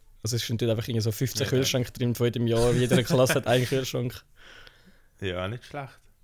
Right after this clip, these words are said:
Speaker 1: Ja, jetzt gibt's endlich kühles Bier.
Speaker 2: Und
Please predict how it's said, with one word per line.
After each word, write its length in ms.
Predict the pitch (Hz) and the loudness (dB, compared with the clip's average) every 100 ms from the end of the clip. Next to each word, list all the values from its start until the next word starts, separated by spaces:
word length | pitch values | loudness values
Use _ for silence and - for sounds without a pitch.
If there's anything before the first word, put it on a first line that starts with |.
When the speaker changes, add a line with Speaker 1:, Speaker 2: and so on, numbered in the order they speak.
| - | -6
Speaker 1:
Ja, 100 | 110 - - _ _ _ | -4 -6 -18 _ _ _
jetzt 120 | - - | -12 -8
gibt's 160 | 117 | -2
endlich 300 | 113 107 - | -2 -2 -2
kühles 240 | 120 107 - | 0 0 -2
Bier. 240 | - 110 107 - - - _ - _ - - | -2 -2 -2 -8 -20 -20 _ -20 _ -20 -10
Speaker 2:
Und 280 | 113 107 | -8 -8